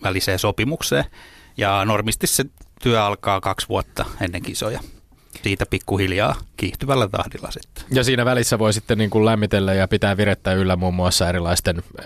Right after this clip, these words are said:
Speaker 2: ä, M M-kisojen ja muiden hieman pienempien kilpailujen parissa, eikö niin?
Speaker 1: No kyllä, joo. Joo. Tämähän on, tämähän on työtä.
Speaker 2: Meidän studiossa istuu mies, jonka käsivarteen on nähdäkseni tatuoitu myöskin olympiarenkaat, ö, vasempaan käsivarteen. Jos sä siinä pöydän ääressä istut, niin kerro vielä vähän, että mikä se on se sun,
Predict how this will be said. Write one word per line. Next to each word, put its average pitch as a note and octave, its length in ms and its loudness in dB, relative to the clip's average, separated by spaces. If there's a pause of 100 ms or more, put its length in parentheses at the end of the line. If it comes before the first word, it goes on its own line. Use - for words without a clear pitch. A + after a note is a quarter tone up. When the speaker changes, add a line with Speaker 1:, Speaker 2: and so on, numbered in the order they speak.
Speaker 2:
ä, - 240 -4
M - 20 -4
M-kisojen F2+ 560 0
ja G#2 100 4
muiden A#2 360 4
hieman D3 260 0 (120)
pienempien C3+ 640 0
kilpailujen G#2 640 0
parissa, F#2 380 -2
eikö F2 180 -4
niin? F2+ 220 -2
Speaker 1:
No D#3+ 220 2
kyllä, B2+ 340 2
joo. G#2+ 280 2 (120)
Joo. G2 300 -4
Tämähän G2+ 300 0
on, A#2+ 160 -2 (140)
tämähän A#2 180 2
on D3+ 100 0
työtä. C3 340 0 (340)
Speaker 2:
Meidän D3 320 2
studiossa D3 500 2
istuu C3+ 480 0
mies, C3 200 2
jonka B2 180 0
käsivarteen G#2+ 640 2
on G#2 260 2
nähdäkseni G#2+ 540 2
tatuoitu G2+ 560 2
myöskin G2+ 360 2
olympiarenkaat, G2 1040 2
ö, F2 540 -4
vasempaan F#2+ 440 2
käsivarteen. F2+ 640 2
Jos F#2 140 0
sä G2+ 80 2
siinä G#2 220 4
pöydän G#2+ 340 2
ääressä F#2+ 300 2
istut, G2+ 260 0
niin G2 100 0
kerro C3 240 4
vielä A2+ 220 2
vähän, G#2+ 220 2
että G2+ 120 -2
mikä B2 220 0
se B2 100 0
on G#2 100 2
se G2 80 0
sun, G2+ 260 2